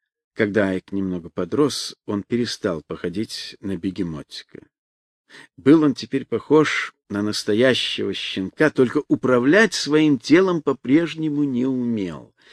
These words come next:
Побежит за тем же шариком, поддаст его лапкой, шарик в коридор, и он за ним. Смотришь, голова за дверью, а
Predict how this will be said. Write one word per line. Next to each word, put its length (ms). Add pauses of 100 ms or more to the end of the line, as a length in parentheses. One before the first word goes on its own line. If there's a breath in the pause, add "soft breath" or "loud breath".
(760 soft breath)
Побежит 500
за 120
тем 180
же 120
шариком, 680
поддаст 600
его 220
лапкой, 380
шарик 380
в 120
коридор, 540 (220)
и 100
он 240
за 160
ним. 320 (720)
Смотришь, 460
голова 600 (360)
за 200
дверью, 600 (560)
а 180